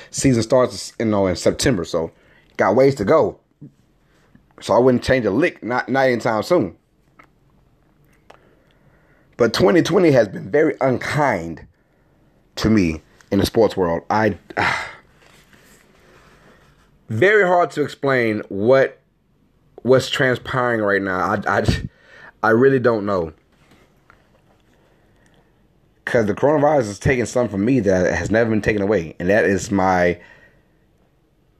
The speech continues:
ability to watch sports every single night or something sports-like every single night.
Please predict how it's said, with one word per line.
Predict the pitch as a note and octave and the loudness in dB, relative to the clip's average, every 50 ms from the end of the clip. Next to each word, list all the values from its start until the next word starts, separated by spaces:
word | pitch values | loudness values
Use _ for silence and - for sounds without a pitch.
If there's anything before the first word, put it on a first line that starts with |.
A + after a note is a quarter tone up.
| _ _ _ _ - | _ _ _ _ -4
ability | G#2+ G#2 A#2+ A#2+ A#2+ - A2+ A2 | 0 0 2 0 0 0 -2 -2
to | - - G2 | -2 -2 0
watch | G2 G#2 G2+ G2 - | 0 2 2 2 -2
sports | - - A2+ A2 G2+ - - - - - - - _ _ _ _ _ _ _ _ _ _ _ _ - | -2 0 0 0 0 0 -2 -8 -14 -14 -16 -20 _ _ _ _ _ _ _ _ _ _ _ _ -2
every | A2 G#2 G2 G2+ | 0 0 0 0
single | - - G#2+ G2 G2 | 0 0 0 0 2
night | G2+ G#2 G#2 - - | 2 2 2 0 0
or | - G#2 G2+ | 0 0 0
something | - - - - - A#2 - - G2 F2+ | 0 -4 -4 -2 -2 -2 -2 -4 -8 -12
sports-like | - - - A2 A2 - - - F#2 F2 F2+ - - - - _ | -14 -12 -8 -4 -4 -4 -2 -2 0 0 0 -2 -4 -8 -10 _
every | - F#2+ F#2 F#2 | -4 -2 -2 -2
single | - G2 F2+ F2 F2 | -2 -2 -2 -2 0
night. | F2 E2+ D2+ - | 0 0 -2 -4